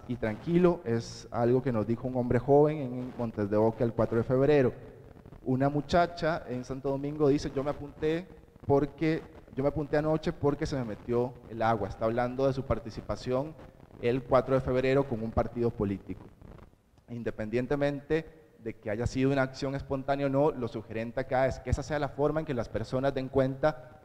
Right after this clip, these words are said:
de su participación y de su acción, eh, política. Bien,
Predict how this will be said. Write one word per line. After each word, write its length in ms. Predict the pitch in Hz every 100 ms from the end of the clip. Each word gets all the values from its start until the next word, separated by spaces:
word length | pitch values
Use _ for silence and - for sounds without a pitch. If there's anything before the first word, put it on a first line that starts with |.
| -
de 100 | 123
su 180 | 120 151
participación 760 | 151 139 - 120 110 123 131 147
y 40 |
de 80 | 123
su 100 | 113
acción, 400 | - 120 120 117 - - _ -
eh, 180 | 107 101
política. 680 | - 104 104 101 - - - - - - - - _ _ - -
Bien, 240 | 135 113